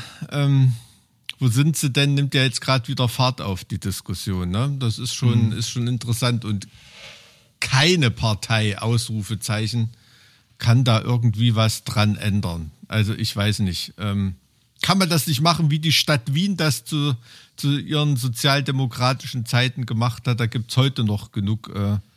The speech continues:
Speaker 1: nicht ausreichend, aber, äh, mehr erschwinglichen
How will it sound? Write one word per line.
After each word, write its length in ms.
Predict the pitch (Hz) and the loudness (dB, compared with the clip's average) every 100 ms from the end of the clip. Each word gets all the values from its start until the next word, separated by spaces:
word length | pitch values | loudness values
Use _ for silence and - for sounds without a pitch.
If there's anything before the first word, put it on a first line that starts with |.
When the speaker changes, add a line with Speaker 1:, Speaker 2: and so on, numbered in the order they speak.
| _ | _
Speaker 1:
nicht 360 | 139 151 - - | 4 6 6 4
ausreichend, 720 | 156 175 - 143 156 143 131 | 6 6 4 4 4 2 2
aber, 460 | 131 131 127 120 - | 2 2 2 2 2
äh, 260 | 123 117 | 2 4
mehr 680 | 117 117 127 135 123 120 117 - | 4 6 4 4 2 0 -2 -2
erschwinglichen 1000 | 117 117 135 135 127 123 113 113 117 | -2 0 -2 0 0 2 2 2 0